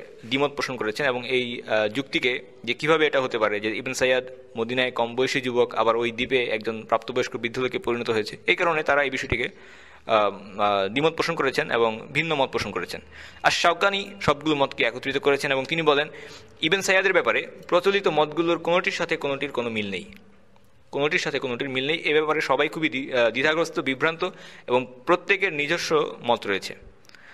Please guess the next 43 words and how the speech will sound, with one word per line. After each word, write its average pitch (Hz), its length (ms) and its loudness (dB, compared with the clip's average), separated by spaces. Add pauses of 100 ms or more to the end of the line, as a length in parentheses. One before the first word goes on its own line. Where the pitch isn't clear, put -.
(200)
তো 156 80 6
আমরা 185 180 6
এই 175 100 0
হাদিস 160 260 -4
থেকে 151 160 -2
শিখতে 156 220 -2
পারি 131 200 2
যে 135 140 0
ইবন 160 180 -2
সাইয়াদের 165 580 2
দাজ্জাল 147 340 2
হওয়ার 139 180 4
ব্যাপারে 113 440 0
রাসূলুল্লাহ 135 560 0
সাল্লাল্লাহু - 380 -6
আলাইহি 117 140 4
ওয়াসাল্লাম 127 360 0
নিজেই 139 480 0 (340)
একটা - 200 -2
সময় 127 200 -2
পর্যন্ত 117 300 -4
নিশ্চিত 127 360 -6
ছিলেন 156 220 0
না। 127 140 -2 (320)
কাজেই 170 240 4
রাসূলুল্লাহ 139 320 -2
সাল্লাল্লাহু 180 340 2
আলাইহি 156 220 2
ওয়াসাল্লাম 147 320 2
যে 127 120 2
ব্যাপারে 120 280 2
নিশ্চিত 113 360 -4
নন, 123 320 2 (340)
সে - 160 2
ব্যাপারে 151 380 4
আমরাও 117 340 0
কোনো 120 400 -6 (120)
নিশ্চিত 120 360 -2
অবস্থান 107 360 0
নিতে 151 200 2
পারি 90 200 0
না। 82 100 -10 (920)
এবং 120 180 2